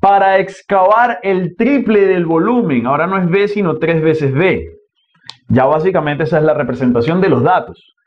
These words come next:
A partir de allí buscamos la proporcionalidad de la incógnita con las otras tres variables y es-, escribimos la expresión matemática para sacar la cuenta, ¿de acuerdo? Entonces,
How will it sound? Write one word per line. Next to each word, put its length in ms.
A 120
partir 300
de 80
allí 380
buscamos 480
la 100
proporcionalidad 960
de 180
la 140
incógnita 760
con 180
las 180
otras 340
tres 240
variables 720
y 140
es-, 180
escribimos 560
la 160
expresión 400
matemática 480
para 160
sacar 260
la 160
cuenta, 380
¿de 60
acuerdo? 380
Entonces, 440